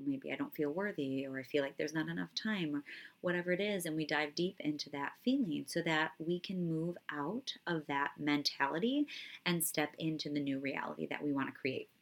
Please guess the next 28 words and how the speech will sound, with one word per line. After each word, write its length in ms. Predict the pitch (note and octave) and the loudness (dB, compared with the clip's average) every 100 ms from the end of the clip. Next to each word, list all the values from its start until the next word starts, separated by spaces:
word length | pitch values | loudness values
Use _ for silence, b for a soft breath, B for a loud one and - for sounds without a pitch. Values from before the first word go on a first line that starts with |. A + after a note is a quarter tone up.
| _ _ _ _ _ _ _ _ - B B B B | _ _ _ _ _ _ _ _ -6 B B B B
All 260 | F3 F3+ G#3+ | 0 2 2
of 100 | G#3 | 0
these 220 | G3+ F3+ | -2 0
things 400 | - D#3 F3 F3+ | 0 0 2 0
that 180 | D#3+ C#3 | 0 2
I 140 | D3 C#3+ | 4 6
am 180 | D3 C3+ | 6 4
bringing 320 | D3 D3 C#3+ | 0 2 0
up 160 | - | -2
for 120 | - D#3 | -4 -2
you 360 | C3+ C3+ C3 | 2 0 0
to 200 | - - | 0 -2
try 500 | - - A3+ F#3 D3 B B B B | -2 0 4 4 2 B B B B
are 180 | F3+ F3 | 2 4
ways 360 | E3+ F3 G#3 - | 6 6 4 4
that, 400 | D#3+ D3 - - b b b | 2 4 2 -2 b b b
um, 420 | D#3 C3+ C3 - - - | -2 0 0 -4 -8 -2
these 220 | E3+ G3 | 2 4
are 60 | G3+ | 4
just, 200 | F#3+ - | 2 2
like, 160 | G3+ - - - - | 0 0 -20 -20 -12
the 180 | E3 D#3 | -2 0
surface 500 | - C#3+ C#3+ D3+ - | 2 2 2 0 0
level 380 | C#3 C3+ D#3 - | 0 0 -2 -2
of 280 | - C#3+ C3+ - | 0 0 0 -4
beginning 560 | - D3+ D3+ C#3+ C#3+ C3+ | -2 0 4 4 4 2
to 120 | - | -2
heal. 520 | C3+ - C3 C3 - | -4 -2 0 0 -4